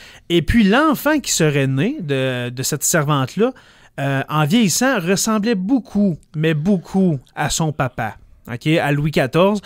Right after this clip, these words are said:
Et puis Louis quatorze, à l'adolescence, l'aurait fait éloigner de la cour, euh, de, des alentours, euh, de, de Versailles. Et puis, à l'âge adulte, l'aurait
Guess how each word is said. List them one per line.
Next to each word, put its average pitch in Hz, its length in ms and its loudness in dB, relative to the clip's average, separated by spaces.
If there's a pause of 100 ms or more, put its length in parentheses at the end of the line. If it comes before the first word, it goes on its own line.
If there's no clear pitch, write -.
(340)
Et 147 100 0
puis 180 140 -2
Louis 214 160 4
quatorze, 214 540 2
à 180 120 4
l'adolescence, 160 800 2
l'aurait 180 340 2
fait 190 320 0
éloigner 214 680 4
de 135 160 -2
la 139 160 0
cour, 220 480 -2
euh, 135 180 0
de, 131 160 -4
des 135 240 -4
alentours, 147 560 0
euh, 127 140 -2
de, 127 200 -4
de 123 140 -6
Versailles. 214 600 0 (400)
Et 165 180 2
puis, 214 340 2
à 151 100 0
l'âge 160 220 4
adulte, 156 520 0
l'aurait 175 760 4